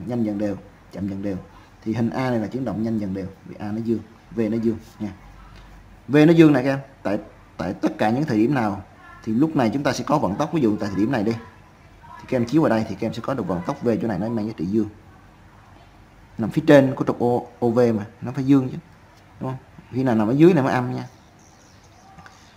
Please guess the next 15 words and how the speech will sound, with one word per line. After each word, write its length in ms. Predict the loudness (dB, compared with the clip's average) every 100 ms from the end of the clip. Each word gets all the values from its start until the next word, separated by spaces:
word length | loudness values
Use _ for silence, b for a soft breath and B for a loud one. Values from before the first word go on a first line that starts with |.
| B -2
Do 140 | 4
đó 180 | 8 8
là, 380 | 8 6 0 -4 -14 -20 -20 -16 -8
à, 220 | -6 -4
chúng 100 | -4
ta 80 | -2
thấy 120 | 0
V 100 | 2 2
dương, 220 | 4 0 -2
A 80 |
dương. 260 | -2 0 -2 -4 -18 -20 -20 -20 -20 -16 -2
A 120 | 2
dương 240 | 6 6
rồi, 260 | 6 4 0 -10 -20 -20 -20 -20 -20 -20 -20 -14
V 100 | 0